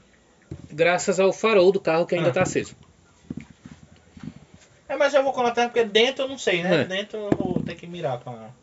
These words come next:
Speaker 1: Quando tu chega mais ou menos no, no, no
Speaker 2: Tô com a
Speaker 1: Próximo
Speaker 2: lanterna
Speaker 1: da
Speaker 2: aqui
Speaker 1: porta.
Speaker 2: e, e eu destravo a, a, a,
Speaker 1: O coldre.
Speaker 2: o coldre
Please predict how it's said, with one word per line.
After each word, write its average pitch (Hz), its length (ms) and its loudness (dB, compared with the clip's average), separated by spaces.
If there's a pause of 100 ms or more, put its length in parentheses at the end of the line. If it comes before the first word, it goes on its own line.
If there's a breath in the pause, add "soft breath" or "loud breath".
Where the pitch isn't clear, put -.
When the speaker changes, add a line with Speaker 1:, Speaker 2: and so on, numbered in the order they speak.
(300)
Speaker 1:
Quando 269 260 4
tu 262 140 0
chega 147 520 0 (1120)
mais 170 360 -2
ou 175 80 0
menos 147 260 -2
no, 139 140 -4
no, 123 120 -6
no 120 200 -10 (560)
Speaker 2:
Tô 190 140 0
com 214 100 -2
a 208 60 2
Speaker 1:
Próximo 196 300 4
Speaker 2:
lanterna 202 60 6
Speaker 1:
da 202 80 6
Speaker 2:
aqui - 100 2
Speaker 1:
porta. 190 260 6 (180)
Speaker 2:
e, 214 280 -6
e - 20 -10
eu 208 160 4
destravo 185 680 2
a, 175 100 4
a, 147 640 2
a, 120 120 -2
Speaker 1:
O - 80 -2
coldre. 117 360 4
Speaker 2:
o 143 60 -12
coldre 139 360 -6